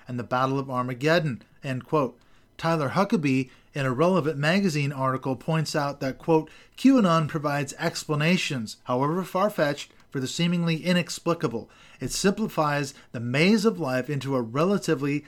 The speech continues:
simple narrative. As America grows less religious, conspiracy theories like QAnon can provide a religious sense of peace and meaning, assuring followers that everything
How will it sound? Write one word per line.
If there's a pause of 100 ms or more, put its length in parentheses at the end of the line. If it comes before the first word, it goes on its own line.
simple (140)
narrative. (360)
As
America
grows
less
religious, (220)
conspiracy
theories
like
QAnon
can
provide
a
religious
sense
of
peace
and
meaning, (280)
assuring
followers
that
everything